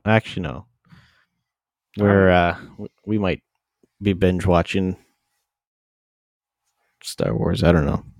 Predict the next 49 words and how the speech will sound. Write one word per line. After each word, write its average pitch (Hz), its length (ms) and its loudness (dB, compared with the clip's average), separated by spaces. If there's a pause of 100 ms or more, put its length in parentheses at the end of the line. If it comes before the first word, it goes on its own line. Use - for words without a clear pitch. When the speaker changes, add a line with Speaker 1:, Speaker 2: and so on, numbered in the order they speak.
(100)
Speaker 2:
Binge 165 300 0
watching 175 380 0
Star 131 300 0
Wars? 160 280 4
You're 160 80 2
Speaker 1:
<laughs> - 20 0
Speaker 2:
flying 175 500 2
to 143 60 -2
Calgary. 147 640 0 (680)
Speaker 1:
Edmonton. 139 760 0
Still - 280 -2
a 107 40 -2
four-hour 113 400 -2
flight. 104 420 -6 (320)
Speaker 2:
Yeah, 185 200 0
so 185 160 -2
that's, 175 160 2
like, 170 100 0
one 170 240 2
movie. 170 340 -6 (440)
Speaker 1:
It's, 180 160 2
like, 269 160 -2
two 117 200 4
movies. 82 480 -2 (680)
Speaker 2:
I 170 120 2
actually 208 420 0
saw 175 300 2
Speaker 1:
It's 165 380 2 (340)
like 208 100 2
Speaker 2:
a - 40 -6
s-, - 60 -20 (300)
<laughs> - 280 -20
uh, 143 460 0
a 156 60 -2
Star 170 280 2
Wars 175 220 4
comparison 160 480 0
the 165 80 2
other 165 160 2
day, 165 120 4
and 160 80 2
it - 20 -4
made 156 160 -2
me 151 140 -2
laugh 135 240 0
so 131 220 -6
hard. 120 360 -6
So 139 420 0
the, 156 560 -2